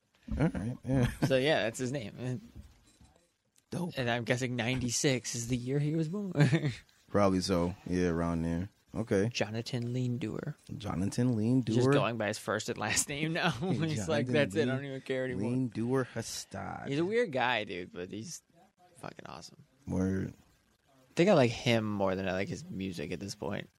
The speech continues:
Speaker 2: Like, he's just so, he's funny as fuck.
Speaker 1: So you like the, um, not the aspect
Speaker 2: The
Speaker 1: of, like,
Speaker 2: personality?
Speaker 1: yeah, right. That's how I was gonna say.
Speaker 2: Persona or whatever.
Speaker 1: Right, yeah, the persona. Right. Um,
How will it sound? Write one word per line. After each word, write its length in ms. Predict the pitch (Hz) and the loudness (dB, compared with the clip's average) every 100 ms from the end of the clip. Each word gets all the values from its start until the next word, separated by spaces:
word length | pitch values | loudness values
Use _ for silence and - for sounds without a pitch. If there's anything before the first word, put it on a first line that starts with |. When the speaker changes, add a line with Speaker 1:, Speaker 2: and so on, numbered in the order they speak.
| - | -10
Speaker 2:
Like, 280 | 120 107 180 - _ _ _ _ _ _ - | -6 -6 -8 -14 _ _ _ _ _ _ -12
he's 200 | 143 - | -8 -6
just 200 | 156 - | -6 -4
so, 160 | 170 180 170 - | -6 -6 -10 -6
he's 220 | 135 - | -4 -2
funny 360 | - 110 110 - | 0 2 2 -2
as 100 | - | -4
fuck. 260 | - 110 - | -2 -4 -2
Speaker 1:
So 100 | 113 | 0
you 200 | 113 113 | 2 4
like 240 | 110 107 - - | 4 2 -2 -4
the, 260 | 107 104 | 0 2
um, 540 | 101 101 101 95 90 92 - _ _ _ _ _ _ _ _ - | 2 0 0 0 -2 -4 -12 _ _ _ _ _ _ _ _ -4
not 160 | 107 | -2
the 80 | 87 | 0
aspect 640 | 85 85 87 - 87 87 87 | 0 -2 -2 -2 -4 -2 -2
Speaker 2:
The 60 | |
Speaker 1:
of, 60 | 87 80 | -2 0
like, 40 | |
Speaker 2:
personality? 800 | 87 104 92 95 98 107 120 123 127 | 0 0 0 -2 -4 -6 -6 -4 4
Speaker 1:
yeah, 280 | 120 92 113 | 4 4 2
right. 300 | 90 85 76 | 0 0 -2
That's 220 | 82 - | -4 -2
how 80 | 78 | -4
I 20 | |
was 80 | 76 | -4
gonna 160 | 71 | -2
say. 120 | - | -2
Speaker 2:
Persona 600 | 117 - 107 117 117 120 113 | -2 -2 -4 -4 -4 -4 -4
or 60 | |
whatever. 180 | 117 117 | -4 -2
Speaker 1:
Right, 200 | 101 82 | 0 0
yeah, 200 | 80 104 | 2 2
the 120 | 92 101 | 2 0
persona. 720 | 107 - 120 113 98 87 90 - _ _ _ _ _ _ _ - | 0 2 4 4 4 0 -4 -10 _ _ _ _ _ _ _ -2
Right. 280 | 92 71 - _ _ _ _ _ _ _ _ _ _ - | 0 0 -4 _ _ _ _ _ _ _ _ _ _ 0
Um, 420 | 110 110 107 | 4 4 4